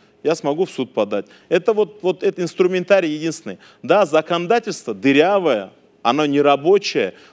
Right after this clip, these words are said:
там множество таких, ну, я не знаю даже, как это, дыр, да, или так это, туннелей, по которым можно там пойти и вправо, и влево,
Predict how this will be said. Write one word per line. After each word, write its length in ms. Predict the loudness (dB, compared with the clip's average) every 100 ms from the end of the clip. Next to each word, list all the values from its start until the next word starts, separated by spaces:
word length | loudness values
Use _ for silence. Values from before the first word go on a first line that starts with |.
| _
там 400 | -2 -2 -6 -12
множество 800 | -12 -4 0 2 2 2 -2 -4
таких, 420 | -2 -2 -2 -4
ну, 480 | -4 -4 -4 -6 -10 -14 -18 -20 -20 -20 -20 -20 -20 -8
я 140 | -2 0
не 80 |
знаю 180 | 2 2
даже, 160 | 2 -2
как 160 | -4
это, 200 | -6 -8
дыр, 420 | -10 -8 -4 -4 -2
да, 200 | -2 -2
или 160 | -4
так 220 | -2 -2
это, 180 | -4 -10 -18 -8
туннелей, 500 | -2 2 2 2 -6 -14 _ -2
по 100 | 0
которым 380 | 0 2 0
можно 300 | 0 -2 -2 -4
там 200 | -6 -2
пойти 360 | -2 -2 -4
и 20 |
вправо, 360 | -6 0 0 0
и 40 |
влево, 340 | -4 -6 -6